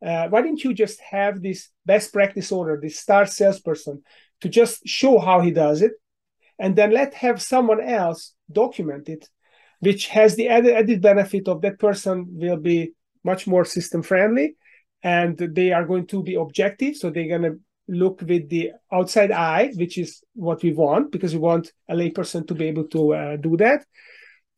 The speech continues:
And then we relieve, uh, the, the, the pressure on that best practice owner. We just let them do their thing. Uh, and we also just gonna have this power through this. So here are the five steps. The first one is to select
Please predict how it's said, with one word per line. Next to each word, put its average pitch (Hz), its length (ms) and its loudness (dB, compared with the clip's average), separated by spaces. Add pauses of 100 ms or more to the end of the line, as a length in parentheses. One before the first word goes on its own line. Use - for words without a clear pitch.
(120)
And 202 200 2
then 254 200 6
we 226 140 4
relieve, 226 460 2 (160)
uh, 202 300 2
the, 196 360 -6
the, 180 140 -6 (260)
the 180 100 -8
pressure 226 480 2
on 196 180 2
that 190 320 0
best 202 280 0
practice 208 380 -2
owner. 220 420 2
We 180 120 -6
just - 300 -10
let 185 200 2
them 202 160 4
do 202 160 -4
their 220 140 4
thing. 190 440 -4 (640)
Uh, 170 240 2 (120)
and 175 300 -6
we 202 140 0
also 190 560 0 (100)
just 170 220 -10
gonna 180 200 0
have 170 280 -2
this 151 160 -8
power 170 220 0
through 180 240 -4
this. 143 180 -8
So 196 240 4 (180)
here 285 160 4
are 254 80 4
the 233 80 2
five 202 300 -2
steps. - 300 -8
The 180 140 -10
first 302 280 2
one 240 220 2
is 196 260 -8
to - 100 -16
select 202 640 2